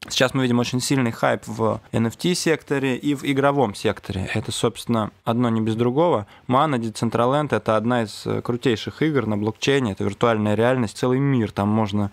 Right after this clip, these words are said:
знаете, концерты там дают щас в локдаун популярные музыканты, э, рекламу свою на транспарантах, там, ну, вы покупаете землю, рекламу свою можете на счетах там делать и так далее и тому подобное. Короче, очень крутая тема.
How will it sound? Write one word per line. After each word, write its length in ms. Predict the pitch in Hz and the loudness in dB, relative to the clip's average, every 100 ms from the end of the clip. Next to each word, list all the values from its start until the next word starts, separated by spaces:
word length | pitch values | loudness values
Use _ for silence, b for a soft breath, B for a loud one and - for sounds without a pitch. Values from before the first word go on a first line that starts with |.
| - | -8
знаете, 420 | 110 110 113 98 | -6 -2 -2 -2
концерты 640 | - 107 - 131 143 127 123 | -2 -4 0 2 2 0 -2
там 200 | 117 117 | 0 0
дают 300 | 113 120 113 | 2 2 0
щас 180 | - 104 | -2 -2
в 60 | 117 | 0
локдаун 560 | 113 117 110 104 110 - | 0 2 2 0 -4 -8
популярные 500 | 117 117 113 107 104 | -10 0 2 2 2
музыканты, 640 | 107 104 107 107 101 101 95 | 0 0 0 -2 -2 -6 -8
э, 160 | - 110 | -4 -2
рекламу 480 | 104 110 123 143 131 | -2 0 2 2 0
свою 320 | - 123 120 | 0 0 2
на 100 | 113 | 0
транспарантах, 640 | 113 113 - 117 110 101 - | 0 -2 0 0 0 -4 -4
там, 180 | 98 | -2
ну, 80 | 110 | 0
вы 120 | 117 | 0
покупаете 520 | 101 110 120 110 101 101 | -2 -8 -2 0 0 -2
землю, 480 | 110 139 139 117 113 | 0 2 0 -2 -2
рекламу 480 | 110 104 131 143 127 | -4 2 2 2 0
свою 240 | - 123 | 0 2
можете 380 | 120 117 - 110 | 2 0 -2 -2
на 260 | 107 104 104 | 0 0 -2
счетах 420 | - 110 107 - | -6 -2 -2 -2
там 220 | 104 101 | -2 0
делать 280 | 107 98 - | 0 0 -2
и 40 | |
так 180 | - 110 | -2 0
далее 200 | 120 113 | 2 0
и 40 | |
тому 140 | 113 110 | 0 -2
подобное. 420 | 117 110 101 95 | 0 0 0 -4
Короче, 440 | - 113 131 - | -2 0 0 -4
очень 300 | - 131 - | -2 -2 -2
крутая 360 | - 98 - 98 | -6 -4 0 -2
тема. 400 | - 151 165 104 | 0 0 0 -4